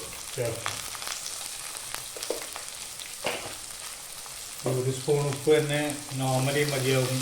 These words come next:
ഏ, കൂടിക്കഴിഞ്ഞാൽ ഒരു അര സ്പൂൺ കൂടി വേണ്ടി വരുള്ളൂ. അത് വേണമെന്നുണ്ടെങ്കിൽ നമുക്ക് പിന്നീട് ചേർക്കാം. ഉള്ളി ഒന്ന് വഴണ്ടി വരട്ടെ. ഉള്ളിയൊക്കെ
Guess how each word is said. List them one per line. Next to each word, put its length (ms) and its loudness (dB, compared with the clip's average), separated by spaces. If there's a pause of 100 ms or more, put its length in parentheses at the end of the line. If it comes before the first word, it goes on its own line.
(120)
ഏ, 60 4 (180)
കൂടിക്കഴിഞ്ഞാൽ 680 4
ഒരു 100 6 (580)
അര 80 6 (120)
സ്പൂൺ 200 2 (100)
കൂടി 200 8
വേണ്ടി 300 6
വരുള്ളൂ. 320 4
അത് 120 4 (140)
വേണമെന്നുണ്ടെങ്കിൽ 800 4 (400)
നമുക്ക് 280 6 (140)
പിന്നീട് 440 6 (140)
ചേർക്കാം. 420 4 (1600)
ഉള്ളി 200 6
ഒന്ന് 180 6
വഴണ്ടി 300 6
വരട്ടെ. 280 6 (2750)
ഉള്ളിയൊക്കെ 420 6